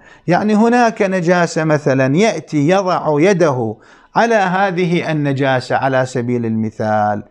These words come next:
ويمسح بها ملابسه، يمسح بها وجهه، هذا يقال في حقه تضمخ بالنجاسة. فمن تضمخ بالنجاسة هذا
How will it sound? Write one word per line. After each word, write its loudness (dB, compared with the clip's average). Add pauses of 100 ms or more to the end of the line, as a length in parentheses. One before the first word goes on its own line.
(400)
ويمسح 0
بها 0
ملابسه، 0
يمسح -2
بها 0
وجهه، 0 (280)
هذا 0
يقال 0
في -2
حقه -2 (320)
تضمخ 0
بالنجاسة. -2 (360)
فمن -2 (240)
تضمخ 0
بالنجاسة 0 (420)
هذا 0